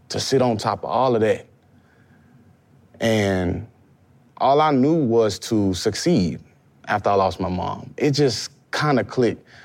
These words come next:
I had people along the way who guided me, so I didn't do it alone. But most importantly, I had God,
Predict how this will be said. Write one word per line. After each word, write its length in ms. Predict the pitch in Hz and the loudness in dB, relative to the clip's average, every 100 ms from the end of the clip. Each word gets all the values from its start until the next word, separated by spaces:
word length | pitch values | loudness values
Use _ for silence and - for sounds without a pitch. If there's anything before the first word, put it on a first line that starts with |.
| - | -8
I 100 | 131 | 0
had 300 | 165 151 - | 2 0 0
people 320 | 180 175 156 | -4 0 0
along 320 | 120 123 127 | 2 2 0
the 60 | 110 | 0
way 640 | 90 104 107 92 90 98 - _ _ _ _ | 2 2 2 0 -2 -8 -14 _ _ _ _
who 160 | - 101 | -2 0
guided 420 | 101 107 107 90 | 2 2 0 -2
me, 300 | 87 92 - - | -8 -10 -12 -14
so 180 | - 113 | -4 -2
I 80 | 107 | 2
didn't 260 | 123 127 | 2 2
do 140 | 113 104 | 2 2
it 60 | |
alone. 540 | 95 101 104 90 87 92 _ _ _ _ _ - | 2 0 0 -2 -4 -10 _ _ _ _ _ -2
But 400 | 110 104 90 - | 2 2 0 -2
most 280 | 120 139 | 0 0
importantly, 360 | 107 101 139 113 | -2 0 0 2
I 120 | 104 | -2
had 280 | 107 95 87 | -2 -4 -2
God, 540 | 113 120 110 98 98 | 0 2 2 -2 -4